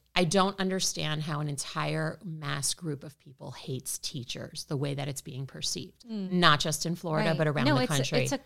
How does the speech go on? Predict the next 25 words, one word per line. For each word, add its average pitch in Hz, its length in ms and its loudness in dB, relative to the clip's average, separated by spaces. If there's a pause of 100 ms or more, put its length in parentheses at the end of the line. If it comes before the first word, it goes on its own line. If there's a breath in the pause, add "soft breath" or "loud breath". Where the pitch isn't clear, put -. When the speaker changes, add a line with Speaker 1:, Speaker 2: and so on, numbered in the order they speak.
Speaker 3:
it's 247 200 -6
a 269 60 -4
cultural 277 800 -2
thing, 240 480 -4 (120)
and 208 340 -2 (720)
other 254 240 4
countries 269 440 -2
are 208 100 -2
not 202 300 0
like 196 280 -4
this. - 380 -12
Speaker 2:
Right. 185 260 4 (100)
Speaker 3:
And 220 140 -2
I 226 60 2
think 247 200 -4
I've 247 140 -2
talked 220 240 -4
about 190 160 -2
it - 60 -6
on 190 120 -4
the 180 60 -4
podcast 180 400 -6
before, 196 300 -4
like, 165 180 -6
when, 180 220 -4